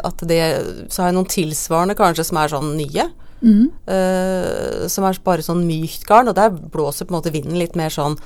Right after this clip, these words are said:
Speaker 1: rett igjennom.
Speaker 2: Ja.
Speaker 1: Jeg på en måte tova litt grann sammen, tror jeg, også de, de andre der. Så, um,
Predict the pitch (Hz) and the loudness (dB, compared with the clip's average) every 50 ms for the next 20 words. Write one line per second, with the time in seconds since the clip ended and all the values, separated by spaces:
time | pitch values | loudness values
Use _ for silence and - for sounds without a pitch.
0 | - - - - - - - - - - - - 147 - - - 185 165 147 143 | -14 -18 -18 -18 -18 -16 -16 -16 -14 -10 -6 -6 -6 -6 -4 -2 -2 -2 -2 -2
1 | 147 175 247 302 214 - - - - - - - - - - - - - - - | -2 0 0 0 -2 -4 -6 -12 -14 -14 -16 -18 -18 -18 -18 -18 -18 -18 -18 -20
2 | - - - - - - - 175 175 - 180 - 214 202 190 202 - - 240 226 | -18 -16 -16 -14 -8 -6 -6 -4 -4 -4 -2 0 0 0 0 0 0 0 0 0
3 | 175 139 139 151 151 156 - - 165 160 165 160 170 180 180 - 185 175 185 190 | 0 2 2 0 0 0 -2 -4 -2 -2 0 0 0 -2 0 0 0 2 2 0
4 | 202 - 208 226 233 226 226 226 202 185 - 254 226 202 202 196 190 190 190 196 | 0 0 0 0 2 2 2 2 0 0 0 -2 -2 -2 0 0 0 0 0 -2
5 | 190 185 180 175 185 180 180 180 175 170 175 160 147 151 196 254 339 359 - - | -2 -4 -4 -6 -6 -4 -4 -4 -4 -4 -6 -6 -4 0 2 2 2 2 -2 -8
6 | - - - - - - - - - - - - - - - - - - - - | -16 -14 -16 -16 -16 -14 -14 -14 -14 -14 -14 -16 -16 -18 -18 -18 -14 -10 -8 -4
7 | - 208 202 202 196 202 196 196 196 196 196 196 196 196 190 185 | -2 0 0 2 2 2 0 0 0 0 0 0 -2 -2 -2 -4